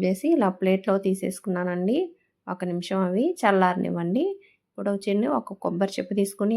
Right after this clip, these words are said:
ఎండు కొబ్బరి చిన్న ముక్కలుగా కట్ చేసుకోండి. ఇప్పుడు ఒక పెద్ద మిక్సీ జార్ తీసుకొని, మిక్సీ జార్లో ముందుగా కొబ్బరి ముక్కలు వేసుకోండి.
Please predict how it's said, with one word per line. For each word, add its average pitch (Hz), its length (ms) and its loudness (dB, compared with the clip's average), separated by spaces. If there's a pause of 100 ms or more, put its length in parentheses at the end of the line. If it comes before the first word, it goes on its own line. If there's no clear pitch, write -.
ఎండు 185 240 0
కొబ్బరి 185 320 -2 (540)
చిన్న 226 180 0 (120)
ముక్కలుగా 202 480 2
కట్ 175 200 2
చేసుకోండి. 190 540 -2 (400)
ఇప్పుడు - 240 -6
ఒక - 100 -6
పెద్ద 190 160 0 (140)
మిక్సీ 196 360 0
జార్ 190 160 2 (100)
తీసుకొని, 196 420 -2 (240)
మిక్సీ 196 340 -4
జార్లో 196 320 0 (540)
ముందుగా 196 340 2 (540)
కొబ్బరి 196 340 4
ముక్కలు 185 300 0
వేసుకోండి. 190 500 -2